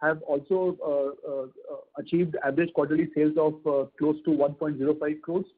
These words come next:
per, uh, restaurant and delivered restaurant operating margin of close to thirteen percent. The blended restaurant operating margin in quarter two was, uh, seventeen point five percent. Uh, this restaurant operating margin that I'm mentioning is, uh, without the impact of,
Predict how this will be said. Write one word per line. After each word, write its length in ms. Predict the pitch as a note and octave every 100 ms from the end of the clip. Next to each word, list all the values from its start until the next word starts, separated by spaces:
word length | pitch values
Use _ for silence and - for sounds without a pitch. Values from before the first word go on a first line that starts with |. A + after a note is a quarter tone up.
| -
per, 140 | C#3+ D3 -
uh, 180 | C#3+ B2+
restaurant 380 | B2+ - G3 A#3 - _ _ _ _ _ -
and 260 | D3+ E3
delivered 420 | D3+ D#3 F3+ G3
restaurant 300 | D3+ D3+ F3+
operating 220 | E3 E3 E3+
margin 260 | C#3+ D3+
of 160 | D#3 D#3 - _
close 160 | D3+ C#3+
to 80 |
thirteen 280 | D3+ C3+ C#3
percent. 300 | C3+ A#2+ A#2 A2+ - _ _ _ _ -
The 160 | D#3
blended 380 | C#3 D#3 E3 F3+
restaurant 300 | E3+ - D#3+
operating 260 | D#3+ E3 D3+
margin 320 | C#3+ D#3 D#3
in 60 |
quarter 240 | D3+ C3+ D3+
two 180 | D#3 F#3+
was, 220 | F3+ D3+ - _ _ _ _
uh, 100 | D3+ B2+
seventeen 300 | D#3 D#3 E3+
point 300 | D#3+ D#3 D3+
five 240 | C#3+ C#3
percent. 320 | C#3+ - A3 - - _ _ -
Uh, 140 | C#3+
this 160 | C#3 F#3
restaurant 300 | D#3+ D#3+ G3
operating 200 | F#3 F#3
margin 260 | F3+ D#3 E3+
that 120 | E3+
I'm 160 | D#3 D#3+
mentioning 400 | C#3+ C#3 F3+ G3 F3
is, 180 | D#3 D#3
uh, 120 | D3+ D#3
without 320 | C#3 D3 D#3
the 100 | D#3
impact 380 | D3+ - C#3+ -
of, 180 | D#3